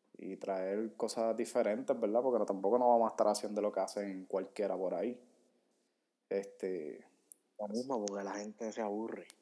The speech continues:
Speaker 1: Exactamente, mi Georgie. Oye, Jorge Martínez, este, a través de Instagram, ¿cuál es Instagram, este, Jorge?
Speaker 2: Ay, mi madre, se me olvidó.
Speaker 1: <laughs>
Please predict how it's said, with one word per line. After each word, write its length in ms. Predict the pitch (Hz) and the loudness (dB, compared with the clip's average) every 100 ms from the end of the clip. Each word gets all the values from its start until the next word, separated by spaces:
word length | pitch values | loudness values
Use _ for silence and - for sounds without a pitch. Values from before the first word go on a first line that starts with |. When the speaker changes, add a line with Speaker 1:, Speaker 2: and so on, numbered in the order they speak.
| _ _ _ _ _ _ - | _ _ _ _ _ _ -10
Speaker 1:
Exactamente, 880 | - - 95 - 117 117 117 123 107 104 | -8 -6 -10 -4 -2 0 0 2 2 2
mi 320 | 120 127 120 - | 0 0 -2 6
Georgie. 400 | 131 139 131 120 | 8 10 10 10
Oye, 300 | 151 135 - - - - | 12 10 6 -8 -6 10
Jorge 260 | 147 160 | 12 12
Martínez, 680 | 160 165 151 160 165 170 165 - - - - - _ 120 | 12 10 10 6 8 6 2 -4 -20 -20 -20 -20 _ -4
este, 840 | 107 - 113 113 110 107 104 104 | -4 0 4 6 6 6 6 4
a 60 | 101 | 4
través 260 | 104 107 | 4 6
de 120 | 123 127 | 4 4
Instagram, 580 | 123 127 123 117 113 | 4 6 8 6 4
¿cuál 140 | 110 120 | 4 4
es 60 | 123 | 4
Instagram, 440 | 131 123 120 110 | 2 2 0 -4
este, 280 | 104 - 104 | -4 0 2
Jorge? 260 | 104 123 123 - _ _ _ _ _ _ _ _ _ _ | 2 -4 -6 -18 _ _ _ _ _ _ _ _ _ _
Speaker 2:
Ay, 220 | 120 120 104 | -4 -4 -4
mi 180 | 98 | -8
madre, 300 | 95 107 113 | -4 -2 -2
se 80 | 107 | -4
me 80 | 101 | -8
olvidó. 400 | 95 95 90 - _ - _ _ | -8 -12 -12 -16 _ -20 _ _
Speaker 1:
<laughs> 60 | - | -2